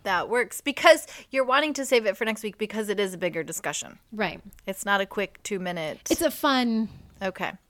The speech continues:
Speaker 2: Yeah.
Speaker 1: So that's the teaser.
Speaker 2: Come
Speaker 1: Come
Speaker 2: back
Speaker 1: back
Speaker 2: next
Speaker 1: next
Speaker 2: week.
Speaker 1: week to see how Paul does as he's hanging around these,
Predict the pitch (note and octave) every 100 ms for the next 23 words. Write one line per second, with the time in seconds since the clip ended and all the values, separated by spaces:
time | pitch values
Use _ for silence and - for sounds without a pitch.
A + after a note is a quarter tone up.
0 | - E3+ F3 - - - B3+ - - -
1 | C4 D4 - D#4+ D4+ E4 E4 A#3 A#2 -
2 | - - - - D#4 - A#3 D4 C#4 A#3+
3 | A#3 G3+ G#3 A3 C4 B3 D#4+ D#4 D4 C4+
4 | C4+ A#3 A3+ G3+ G3+ G#3 G#3+ A#3+ A#3+ B3
5 | C4 D4 C4 A3 - G#3+ G#3 F#3 F3 F3
6 | F3 - -